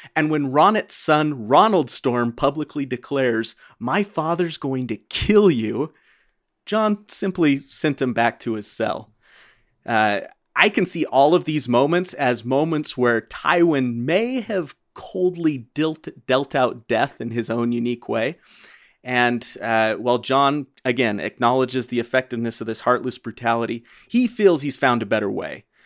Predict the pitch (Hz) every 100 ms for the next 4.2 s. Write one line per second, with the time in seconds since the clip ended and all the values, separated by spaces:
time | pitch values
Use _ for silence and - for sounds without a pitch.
0 | _ - 165 180 147 120 165 - 175 180
1 | 175 - 147 170 165 151 143 - 143 143
2 | - 123 123 131 131 123 123 117 104 90
3 | - - - 117 - 101 - 101 113 101
4 | 92 -